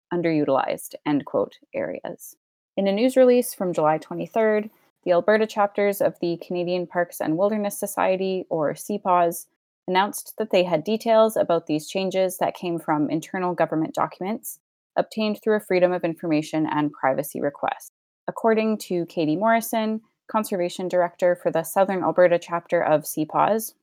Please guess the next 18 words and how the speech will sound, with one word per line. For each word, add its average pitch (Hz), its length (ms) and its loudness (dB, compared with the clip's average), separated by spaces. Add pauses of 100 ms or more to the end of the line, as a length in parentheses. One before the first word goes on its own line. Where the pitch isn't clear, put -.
(160)
quote, 180 380 6 (260)
"These 220 160 0
documents 240 560 0
highlight 175 380 6
the 180 80 -4
fact 156 420 2
that 151 260 2
the 151 340 0
Minister 202 380 0
of 196 80 4
Environment 160 460 2
and 170 120 -4
Parks - 520 2
and 151 200 0
the 143 60 0
Government 170 460 0
of 185 40 -4
Alberta 151 520 4